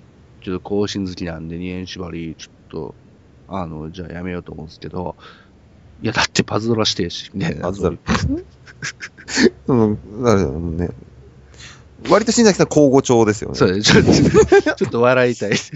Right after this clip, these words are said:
Speaker 2: 笑いね、指定し-、
Speaker 1: まあ、ちょっと、ちょっと、
Speaker 2: マジっすか？
Speaker 1: ちょっと半笑いしながらね。
Speaker 2: ね。
Speaker 1: いや、だってパズドラ指定し、みたいな。
Speaker 2: むしろ、パズドラ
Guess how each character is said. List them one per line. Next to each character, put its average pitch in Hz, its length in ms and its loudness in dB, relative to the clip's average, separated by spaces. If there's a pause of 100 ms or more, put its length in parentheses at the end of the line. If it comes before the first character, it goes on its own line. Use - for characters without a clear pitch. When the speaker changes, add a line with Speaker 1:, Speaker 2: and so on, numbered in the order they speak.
(140)
Speaker 2:
笑 101 340 -2
い - 40 -12 (160)
ね、 92 80 -8
指 90 60 -10
定 - 20 -14
し-、 - 160 -10
Speaker 1:
ま 107 80 2
あ、 78 60 0
ち - 100 -6
ょ - 20 -10
っ - 20 -10
と、 107 140 -8
ち - 120 -8
ょ - 40 2
っ - 20 -6
と、 143 80 2
Speaker 2:
マ 135 100 6
ジ 113 80 -2
っ - 40 0
す 202 140 -8
か？ - 100 -12
Speaker 1:
ち - 60 -6
ょ - 20 0
っ 202 40 -4
と 160 60 -4
半 127 220 0
笑 113 180 0
い 107 40 -6
し 113 80 -12
な 104 100 -10
が 98 80 -12
ら 95 80 -10
ね。 139 140 -14 (120)
Speaker 2:
ね。 92 100 -20 (220)
Speaker 1:
い 101 100 -6
や、 160 120 2
だ 117 180 -2
っ - 20 -4
て 87 60 -6
パ 104 180 -6
ズ 104 80 -12
ド 113 100 -6
ラ 107 120 -6
指 - 120 -10
定 92 100 -8
し、 - 240 -2 (260)
み 107 60 -14
た 92 60 -16
い 90 40 -20
な。 - 20 -20 (1120)
Speaker 2:
む 123 120 -8
し 131 120 -2
ろ、 87 180 0 (200)
パ - 160 -2
ズ 143 140 -8
ド 185 100 6
ラ 180 220 8